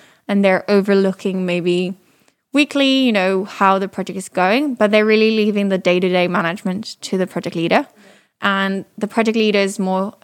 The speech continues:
here to manage upward, so the expectations of the partners, downwards,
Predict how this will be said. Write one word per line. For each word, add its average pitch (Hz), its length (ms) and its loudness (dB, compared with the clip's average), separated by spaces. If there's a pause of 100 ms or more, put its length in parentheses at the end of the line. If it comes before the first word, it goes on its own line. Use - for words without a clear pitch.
here 190 400 0
to 190 160 -8
manage 185 580 -4 (340)
upward, 311 460 4
so 185 340 -2 (120)
the 175 80 -8
expectations 190 720 -6
of 196 80 -8
the 190 100 -8
partners, 226 520 -2
downwards, 220 640 0